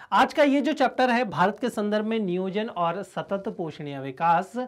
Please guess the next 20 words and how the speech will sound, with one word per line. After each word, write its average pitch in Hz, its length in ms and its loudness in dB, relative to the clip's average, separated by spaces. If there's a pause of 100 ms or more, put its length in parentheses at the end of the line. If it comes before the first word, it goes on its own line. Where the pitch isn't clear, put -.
(400)
इस 285 200 -2
चैप्टर 214 300 2
से 196 160 -4
संबंधित 185 640 -4
जो 311 200 2
भी 269 140 2
इंपॉर्टेंट 190 680 -2
प्रश्न 175 280 -6
हैं 180 280 -6
आज 165 240 -2
की 170 140 -4
इस 160 80 -4
वीडियो 143 340 -6
में 156 240 -8 (400)
हम 165 180 -4
लोग 151 320 -10
कवर 139 360 -6 (220)
करने 135 260 -6
वाले 127 260 -6
हैं। 131 240 -8